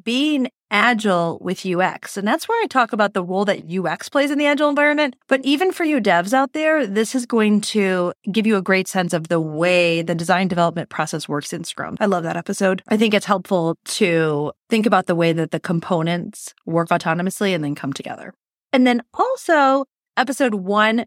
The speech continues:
twenty-six. So U R techie dot com slash one twenty-six, owning the agile process. In that episode, you can hear about how to take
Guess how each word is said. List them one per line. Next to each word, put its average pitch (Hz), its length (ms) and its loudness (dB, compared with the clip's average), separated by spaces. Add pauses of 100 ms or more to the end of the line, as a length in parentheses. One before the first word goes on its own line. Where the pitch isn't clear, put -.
twenty-six. 185 920 -4
So - 140 -8
U 185 200 0
R 240 100 4
techie 208 540 0
dot - 220 -10
com 220 420 2
slash 160 500 -2
one 185 340 0
twenty-six, 165 800 -4 (360)
owning 262 560 4
the 214 240 0
agile 196 560 2
process. - 720 -8
In 226 160 2
that 311 160 4
episode, 254 360 -2
you 202 100 -4
can 214 160 -4
hear 247 460 0
about 202 220 0
how 226 120 0
to 214 100 0
take 202 240 -6